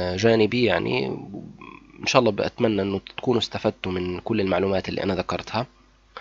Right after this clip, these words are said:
وإذا بتحبوا تشجعونا، يعني إنه اعملوا بس مشاركة مع أش-، مع أصدقائكم، واعملوا إعجاب لل-، للفيديو، اعملوا لايك، واعملوا،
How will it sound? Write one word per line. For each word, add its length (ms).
وإذا 500
بتحبوا 560
تشجعونا، 720
يعني 460
إنه 460
اعملوا 360
بس 420
مشاركة 760
مع 220
أش-، 260
مع 220
أصدقائكم، 680
واعملوا 720
إعجاب 380
لل-، 640
للفيديو، 460
اعملوا 260
لايك، 360
واعملوا، 1800